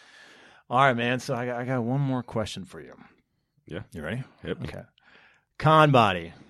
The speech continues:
Speaker 2: What's
Speaker 1: is
Speaker 2: up?
Speaker 1: it a fad or is it the future?
Speaker 2: I think it's the future, man. I think, you know, what we, what we build is a really tight community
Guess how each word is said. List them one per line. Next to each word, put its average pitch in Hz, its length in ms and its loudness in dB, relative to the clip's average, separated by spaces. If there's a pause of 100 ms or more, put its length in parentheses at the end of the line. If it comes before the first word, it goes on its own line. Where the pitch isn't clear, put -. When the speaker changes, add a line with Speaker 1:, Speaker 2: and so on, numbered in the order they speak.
(120)
Speaker 2:
What's 78 160 -8
Speaker 1:
is 110 80 -4
Speaker 2:
up? 92 100 -6
Speaker 1:
it 113 140 -4
a 90 80 -6
fad 147 640 -2
or 95 260 -6
is 92 160 -10
it 95 80 -18
the - 80 -16
future? - 500 -16 (580)
Speaker 2:
I 90 120 -4
think 135 220 0
it's 98 80 0
the 80 100 -4
future, 92 360 -6
man. 80 360 -8
I 85 180 -8
think, 87 540 -6
you 87 140 -8
know, 82 140 -4
what 82 180 -2
we, 85 140 -2
what 78 300 -6
we 80 100 -6
build 85 340 -4
is 80 140 -8
a 78 80 -10 (200)
really 87 240 -2
tight 78 240 -6
community 80 720 -8